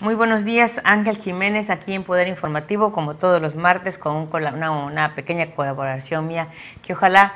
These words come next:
y sea del agrado y sirva, sobre todo, para que tomemos conciencia en muchas cuestiones.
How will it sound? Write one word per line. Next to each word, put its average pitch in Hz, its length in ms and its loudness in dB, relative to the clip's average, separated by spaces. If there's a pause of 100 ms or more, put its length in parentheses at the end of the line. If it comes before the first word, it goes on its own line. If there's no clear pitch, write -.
(360)
y 180 80 -8
sea 190 260 6
del 180 140 4
agrado 175 720 4
y 165 320 -8
sirva, 151 720 2
sobre 151 260 -4
todo, 170 340 -2
para 143 220 -2
que 143 80 -6
tomemos 156 400 -4
conciencia 156 440 -6
en 151 80 -4
muchas 151 280 -6
cuestiones. 139 600 -8